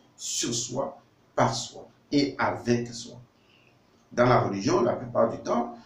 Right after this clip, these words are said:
on vous dit ce que vous avez à faire et puis bon, le reste, ben, vous vous en remettez à Dieu.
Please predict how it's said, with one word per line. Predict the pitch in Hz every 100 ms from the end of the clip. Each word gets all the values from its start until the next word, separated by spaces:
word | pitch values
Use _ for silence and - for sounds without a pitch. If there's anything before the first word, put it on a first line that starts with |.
| - _ -
on | 147
vous | 131
dit | 120 156
ce | -
que | 143
vous | 113
avez | 110 104
à | -
faire | - 127 120 -
et | 120
puis | 117 117
bon, | 147 143 117
le | 110
reste, | 104 139 151 - 107 95
ben, | 92 95 117
vous |
vous | 143 120
en | 117 98
remettez | 95 98 -
à | 156 120
Dieu. | 104 98